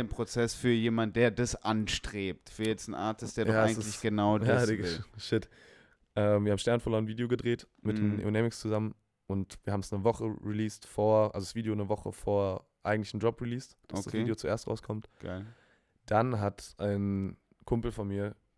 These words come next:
Speaker 2: ähm, den ich zu dem <laughs> Zeitpunkt gar nicht so gut kannte, aber bei uns
Speaker 1: Mhm.
Speaker 2: gab's einen Sneaker-Store damals, Soul Food,
Speaker 1: Mhm.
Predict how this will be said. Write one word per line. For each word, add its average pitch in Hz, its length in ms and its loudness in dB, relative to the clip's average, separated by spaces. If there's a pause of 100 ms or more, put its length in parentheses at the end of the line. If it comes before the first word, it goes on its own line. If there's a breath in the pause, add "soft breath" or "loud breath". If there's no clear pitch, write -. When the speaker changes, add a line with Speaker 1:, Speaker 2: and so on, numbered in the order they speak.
(120)
Speaker 2:
ähm, 95 180 -6
den 92 140 -6
ich - 160 -12
zu - 120 -12
dem 110 220 -2
<laughs> 113 180 0
Zeitpunkt 113 60 0
gar 120 80 2
nicht 110 100 -2
so 117 80 0
gut 107 140 -2
kannte, 120 420 0
aber 101 100 -4
bei 101 60 0
uns 104 120 -4
Speaker 1:
Mhm. - 20 -6
Speaker 2:
gab's 104 160 -2
einen 95 120 -6
Sneaker-Store 127 580 0
damals, 127 380 -2
Soul 117 220 2
Food, 107 260 -2
Speaker 1:
Mhm. 120 60 -14